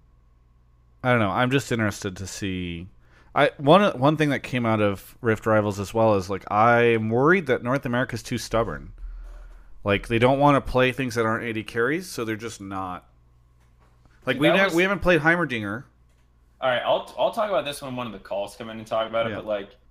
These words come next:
Speaker 2: I was saying this week fucking one, don't you guys remember? I was like, "Holy shit, we're not funneling, and the rest of the world is funneling, or at least trying it," and, like, we're just not. We didn't have a single funnel in the first week, I'm pretty sure.
Speaker 1: Yeah.
Speaker 2: Or we might have had one, like, one Mordekaiser game.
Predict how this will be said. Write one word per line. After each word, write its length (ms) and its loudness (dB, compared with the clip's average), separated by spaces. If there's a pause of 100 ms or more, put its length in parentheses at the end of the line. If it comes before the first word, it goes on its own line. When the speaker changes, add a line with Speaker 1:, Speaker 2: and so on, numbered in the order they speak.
(200)
Speaker 2:
I 100 -2
was 120 -2
saying 240 -6
this 220 -12
week 240 -8
fucking 440 -6
one, 220 -2
don't 240 -10
you 60 -12
guys 280 -2 (120)
remember? 480 -8 (720)
I 80 0
was 140 -4
like, 240 -2
"Holy 260 -6
shit, 220 -6
we're 120 -4
not 220 -2
funneling, 540 -6 (100)
and 120 -12 (100)
the 100 -8
rest 220 -2
of 40 -20
the 80 -8
world 240 -6
is 140 -14
funneling, 500 -6 (120)
or 60 -6
at 80 -4
least 220 -10
trying 440 -6
it," 160 -14
and, 120 -14
like, 160 -14 (260)
we're 140 -16
just 180 -18
not. 380 -10 (400)
We 100 -6
didn't 120 -8
have 120 -6
a 60 -8
single 260 -6
funnel 360 -2
in 40 -8
the 60 -12
first 300 -14
week, 120 -14
I'm 80 -20
pretty 200 -20
sure. 240 -18 (280)
Speaker 1:
Yeah. 240 -10
Speaker 2:
Or 120 -4
we 80 -2
might 160 -2
have 80 -2 (160)
had 80 -10
one, 280 -6
like, 200 -14
one 180 -10
Mordekaiser 640 -12
game. 160 -20